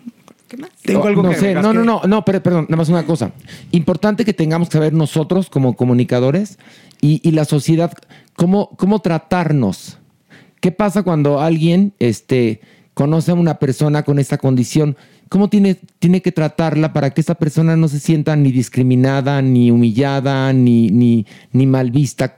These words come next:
Speaker 3: Ayúdanos, danos luz, Adri.
Speaker 1: Este,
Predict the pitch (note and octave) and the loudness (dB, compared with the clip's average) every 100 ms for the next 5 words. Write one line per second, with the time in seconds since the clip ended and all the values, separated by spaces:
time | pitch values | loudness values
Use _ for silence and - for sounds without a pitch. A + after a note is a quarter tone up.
0 | _ C#3+ C#3+ F#3 C#3+ A2+ G#2+ D3+ E3+ E3 | _ -4 0 0 0 -2 -2 0 0 0
1 | D3+ A#2 - - G#2 G2+ - - _ _ | 0 -2 -6 -8 -2 -2 -2 -8 _ _
2 | - B3 B3 A#3 - - - A3+ A3+ A3 | -4 -2 0 -2 -6 -10 -4 -2 0 -2
3 | A3 | -4